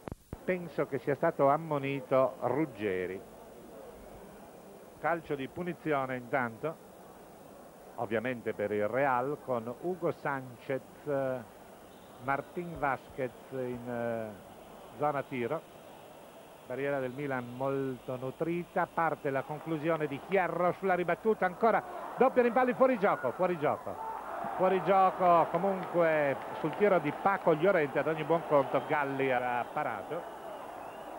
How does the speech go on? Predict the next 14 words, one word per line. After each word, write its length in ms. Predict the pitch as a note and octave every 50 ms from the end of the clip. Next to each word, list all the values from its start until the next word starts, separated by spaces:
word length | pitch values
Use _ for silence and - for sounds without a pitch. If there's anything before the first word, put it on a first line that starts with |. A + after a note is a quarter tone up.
| - - - - - - - - - - - - - - - - - -
Attimi 480 | C3 C#3 D3+ - - C#3+ C3 C3+ C3 A#2+
di 180 | A#2+ A#2+ A#2 G#2+ -
conc-, 640 | - D#3 D#3 D3 C3 - - - - - - -
di 100 | - A#2+
concitazione 1300 | - - D#3+ E3 - - D3 - - D3 - - - F#3+ F#3+ D#3+ C3 A#2 A2 A2+ A2+ A2 A2 A2 A2
nella 320 | G#2+ A2 A2+ A2+ A2 A2 A2
difesa 460 | G#2+ A2+ - - C#3+ C#3 B2+ A#2+ A#2+
del 160 | A2+ A#2+ A#2+
Milan, 360 | A#2+ C#3 C3+ A#2+ A2 A#2 C3 D3+ D#3 - - - - - - - - - -
rivediamo, 640 | - A#2 A#2+ B2 B2+ B2+ C3+ C3 B2 C3 C#3 D3+ D3
vedete 420 | A#2+ B2+ B2+ C3+ C3 - C3 - -
che 360 | - B2+ B2 A#2+ A#2+ A#2+ - -
c'è 220 | - C#3+ C#3 B2+
posizione 720 | - - B2 A2 A#2 A#2 - - D3 C#3+ C#3+ C3+ C3 C3